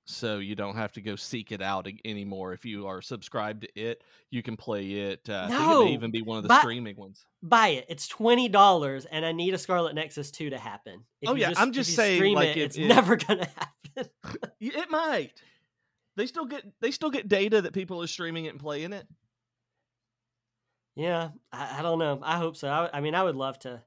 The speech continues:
Speaker 2: to see a Scarlet Nexus sequel. But anyway, so Toes worked on that too. And, and if you look them up, uh, you or anybody listening, I can guarantee you that they've worked on, on many games that you enjoy.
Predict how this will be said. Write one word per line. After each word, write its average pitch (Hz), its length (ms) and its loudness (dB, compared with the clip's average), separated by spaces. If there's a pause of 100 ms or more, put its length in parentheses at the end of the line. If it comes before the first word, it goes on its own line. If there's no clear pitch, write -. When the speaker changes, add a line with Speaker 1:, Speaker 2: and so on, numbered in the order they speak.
(100)
Speaker 2:
to - 120 -20
see 120 320 -14
a 110 120 -16 (140)
Scarlet 113 380 -18
Nexus 113 320 -18
sequel. 117 280 -16
But 220 140 2
anyway, 147 340 0
so - 120 -12
Toes 175 360 -4 (320)
worked 147 260 -6
on 143 140 -2
that 123 180 -10
too. 117 240 -12
And, 131 140 -10
and 139 400 -6 (320)
if 151 200 -4
you 170 380 -4 (300)
look 202 240 -2
them 202 180 2
up, 175 400 4 (260)
uh, 139 220 -2
you 180 420 0
or 156 120 2
anybody 165 360 -2
listening, 165 540 -4
I 143 100 -8
can 143 380 -8 (180)
guarantee 156 460 -2
you 131 280 -8
that 123 140 -14
they've 135 220 -12
worked 131 320 -12
on, 117 340 -12
on 123 280 -12
many 151 220 -6
games 139 420 -8
that 113 240 -16
you 123 120 -10
enjoy. 117 460 -14